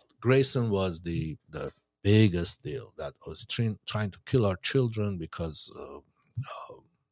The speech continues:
he's for the Grayson power plant. And now nothing changed. And they voted for, uh, the second power plant, which is the biogas project at our landfill. And Brockman voted for it, Artie voted for it, all, all except Ellen, I think, didn't vo-,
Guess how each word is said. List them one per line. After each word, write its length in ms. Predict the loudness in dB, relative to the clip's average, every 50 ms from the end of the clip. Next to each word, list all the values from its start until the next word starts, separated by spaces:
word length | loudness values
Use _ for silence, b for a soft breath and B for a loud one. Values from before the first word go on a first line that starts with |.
| _ _
he's 220 | -6 -6 -6 -6
for 520 | -10 -8 -4 -2 0 0 0 0 -2 -6 -8 _ _ -18
the 60 | -14
Grayson 400 | -10 -10 -8 -6 -8 -8 -8 -10
power 240 | -10 -10 -8 -8 -10 -12
plant. 180 | -12 -14 -16 -16 _ _ _ _ -8
And 160 | -6 -4 -2
now 160 | 0 0 0
nothing 400 | 0 0 -2 -2 -2 -4 -6 -6
changed. 320 | -4 -2 0 0 0 0 -2
And 160 | -4 -4 -2
they 120 | -2 -2
voted 440 | -2 0 2 2 4 4 4 2 -2
for, 360 | 0 0 2 2 2 0 -2 B B B B B B 2 B B B B B _ -4
uh, 200 | -2 0 0 0
the 140 | 0 0 0
second 340 | 0 0 0 0 0 0 0
power 200 | 0 -2 -2 -2
plant, 200 | -4 -6 -6 -6
which 160 | -6 -6 -6
is 100 | -6 -6
the 60 | -8
biogas 680 | -6 -2 0 0 2 0 0 0 -2 -2 -2 -2 -4 -4
project 380 | -4 -4 -6 -6 -8 -10 -10
at 140 | -10 -10 -10
our 140 | -10 -10 -6
landfill. 520 | -4 -4 -2 -4 -4 -6 -10 -14 -18 -20 -20 _ _ _ _ _ _ _ _ _ _ -10 -10
And 140 | -8 -2 2
Brockman 340 | 4 4 4 4 4 4 4
voted 220 | 4 4 2 0
for 180 | -2 -2 -2 -2
it, 120 | -2 -2 -2
Artie 220 | -2 0 0 0
voted 240 | -2 -2 -4 -6 -6
for 140 | -6 -6 -6
it, 40 | -6
all, 220 | -8 -10 -10 -12 _ -4
all 240 | 0 0 0 0 0 -2
except 360 | -4 -2 -2 -2 -4 -4 _ _ -4
Ellen, 240 | -2 0 0 0 0
I 100 | -2 -6
think, 200 | -6 -8 -10 -8
didn't 280 | -10 -12 -12 -12 -14
vo-, 260 | -14 -12 -12 -12 -14